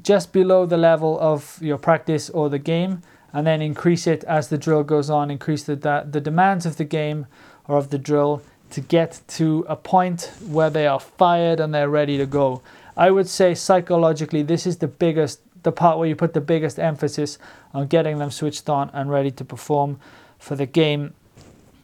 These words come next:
or ready to perform for the practice. But that is it. It's not too difficult. Consider it when you're planning your sessions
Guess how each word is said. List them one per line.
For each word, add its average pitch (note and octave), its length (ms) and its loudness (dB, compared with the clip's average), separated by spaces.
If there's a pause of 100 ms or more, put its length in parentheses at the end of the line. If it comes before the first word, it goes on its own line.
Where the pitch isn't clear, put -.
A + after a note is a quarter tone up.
(180)
or C#3+ 320 2
ready D3+ 380 2
to C3 140 -12
perform C#3 560 0
for B2+ 240 -10
the C3 80 -4
practice. - 720 -4 (520)
But D3 240 -2 (100)
that F#3+ 280 4
is F3+ 160 0
it. D3+ 160 2
It's D3+ 180 -6
not G#3 240 2
too G#3 180 2
difficult. G3 680 0 (260)
Consider F#3+ 540 4
it G3+ 120 -2
when F3+ 140 0
you're E3 240 0
planning E3+ 280 4
your D#3 160 0
sessions E3 840 -2